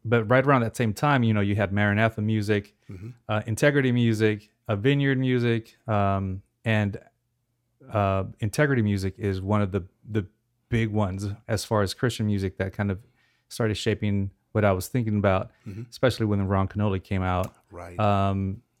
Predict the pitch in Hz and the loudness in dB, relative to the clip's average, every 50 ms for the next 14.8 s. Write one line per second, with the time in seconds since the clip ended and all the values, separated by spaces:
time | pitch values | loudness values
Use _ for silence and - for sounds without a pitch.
0 | _ _ 107 104 101 101 98 98 95 92 - - _ _ - 120 113 92 101 110 | _ _ -2 0 0 2 0 0 -2 -4 -6 -16 _ _ -2 -2 -2 0 2 0
1 | 104 98 95 107 101 101 104 - _ - 107 110 107 - - - 107 101 104 95 | 0 2 0 0 -2 -2 -6 -10 _ -2 0 0 0 -2 -4 -4 -2 -2 0 0
2 | 104 104 104 98 95 92 90 92 98 98 _ _ _ _ 107 101 101 95 95 95 | 0 0 2 0 -2 -4 -4 -8 -10 -14 _ _ _ _ -4 -2 -2 -2 -2 -4
3 | 92 95 95 95 101 - - _ _ _ _ _ _ _ - 101 98 95 98 98 | -4 -6 -8 -10 -12 -16 -20 _ _ _ _ _ _ _ -4 -4 -2 -2 -4 -4
4 | 98 98 95 98 - _ - 104 - - - 113 107 _ _ _ _ _ _ _ | -4 -4 -4 -6 -8 _ -8 -6 -6 -8 -12 -16 -18 _ _ _ _ _ _ _
5 | _ _ _ _ _ 113 107 95 95 147 147 - - 101 95 95 98 98 - 113 | _ _ _ _ _ -2 -2 2 4 2 2 2 0 -2 -2 -2 -2 -4 -2 0
6 | 107 110 110 110 104 98 98 95 - - _ _ _ _ _ _ _ _ _ _ | 0 2 2 2 4 2 2 2 0 -6 _ _ _ _ _ _ _ _ _ _
7 | _ - 117 113 101 95 98 - 113 95 98 98 104 101 98 101 104 107 98 92 | _ 2 4 4 4 2 -2 -2 -2 -2 0 0 2 4 2 2 2 2 0 0
8 | 92 87 - - _ _ _ _ _ _ 107 101 98 113 107 104 101 101 110 _ | 0 -2 -6 -14 _ _ _ _ _ _ -12 -4 0 2 2 2 2 -2 -6 _
9 | _ _ _ _ _ _ _ _ _ 117 - - - 117 113 110 104 101 95 92 | _ _ _ _ _ _ _ _ _ -4 -2 0 2 2 4 4 4 4 4 2
10 | 98 107 - _ _ - - - - - - - 101 - - - - 151 139 127 | 0 -2 -6 _ _ -8 -6 -6 -8 -14 -6 -6 -6 -6 -6 4 6 6 8 8
11 | 117 117 110 - - 123 120 113 110 107 104 104 113 113 107 110 120 110 107 104 | 4 2 0 4 4 6 6 6 4 4 2 0 0 0 2 4 4 4 4 4
12 | 101 - _ 117 107 104 110 110 107 104 98 92 95 101 - - - - - - | 0 -2 _ -2 0 0 0 0 0 0 -2 -2 -4 -6 -8 -14 -20 -20 -14 -14
13 | 110 110 110 110 110 107 107 107 104 101 107 104 95 101 98 - - 120 113 107 | -14 -10 0 2 4 6 6 6 4 4 2 2 2 0 -2 0 2 2 2 4
14 | 101 101 98 95 95 98 95 95 92 98 95 92 95 95 - 98 | 2 0 0 0 2 2 2 2 0 -2 -4 -4 -6 -8 -10 -14